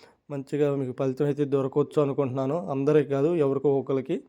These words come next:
నేను చెప్పినట్టు ఫాలో అయిపోతే మీకు ఎలాంటి ఇబ్బందులు ఉండవు. కానీ అక్కడికి వెళ్ళేటప్పుడు మీరు అక్కడ ప్లేసుల్లో ఆ సౌకర్యంగా ఉండిద్దా లేదా అని ఒకసారి మీరు కనుక్కోవడానికి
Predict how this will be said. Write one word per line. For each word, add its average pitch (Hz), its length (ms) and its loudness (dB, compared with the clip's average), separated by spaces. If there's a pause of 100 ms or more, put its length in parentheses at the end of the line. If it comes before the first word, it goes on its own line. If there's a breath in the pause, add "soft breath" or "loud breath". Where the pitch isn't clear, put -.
(880 soft breath)
నేను 147 160 2
చెప్పినట్టు 165 360 4
ఫాలో 151 220 8
అయిపోతే 147 380 6
మీకు 147 260 2 (340)
ఎలాంటి 135 320 4
ఇబ్బందులు 143 440 6
ఉండవు. 143 240 2 (420 soft breath)
కానీ 151 220 4
అక్కడికి 143 320 4
వెళ్ళేటప్పుడు 160 580 6
మీరు 147 340 6
అక్కడ 139 160 0 (140)
ప్లేసుల్లో 147 440 6 (1080 soft breath)
ఆ 170 80 2
సౌకర్యంగా 160 580 8
ఉండిద్దా 151 420 6
లేదా 151 280 8
అని 151 100 6
ఒకసారి 143 420 4
మీరు 151 300 6
కనుక్కోవడానికి 151 1000 6